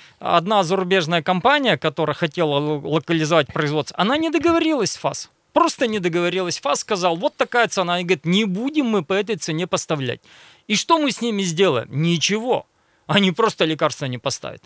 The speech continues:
Поэтому надо, вот во главу угла надо поставить: лекарства должны быть.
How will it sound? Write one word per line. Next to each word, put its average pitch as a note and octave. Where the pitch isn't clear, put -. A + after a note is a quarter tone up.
Поэтому A3
надо, A3+
вот A#3
во F3+
главу C4
угла C#4
надо B3+
поставить: F3+
лекарства F#3
должны E3+
быть. E3